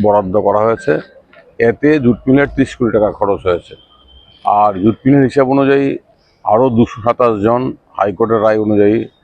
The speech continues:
আর্থিক সুফল পাবেন। সেটা খরচ, তার জন্য জুট মিলের আরও, আহ, পঁয়ত্রিশ কোটি টাকা প্রয়োজন।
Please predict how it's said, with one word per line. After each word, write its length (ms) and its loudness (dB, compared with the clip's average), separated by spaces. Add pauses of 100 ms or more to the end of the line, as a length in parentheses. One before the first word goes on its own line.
(220)
আর্থিক 420 -2 (260)
সুফল 300 -2 (100)
পাবেন। 240 0 (640)
সেটা 260 0
খরচ, 320 -4 (360)
তার 200 2
জন্য 180 2 (100)
জুট 220 2
মিলের 220 2 (380)
আরও, 280 2
আহ, 520 -4
পঁয়ত্রিশ 420 -2
কোটি 160 0
টাকা 280 2
প্রয়োজন। 320 0